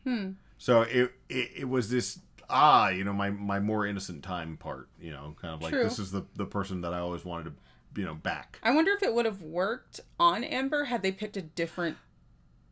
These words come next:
Speaker 1: time.
Speaker 2: I think the reason why it didn't work on Amber was because she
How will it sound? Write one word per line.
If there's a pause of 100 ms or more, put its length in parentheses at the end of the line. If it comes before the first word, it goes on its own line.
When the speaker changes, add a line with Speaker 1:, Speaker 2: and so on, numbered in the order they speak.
(160)
Speaker 1:
time. (220)
Speaker 2:
I
think
the
reason
why
it
didn't
work
on
Amber (160)
was
because (380)
she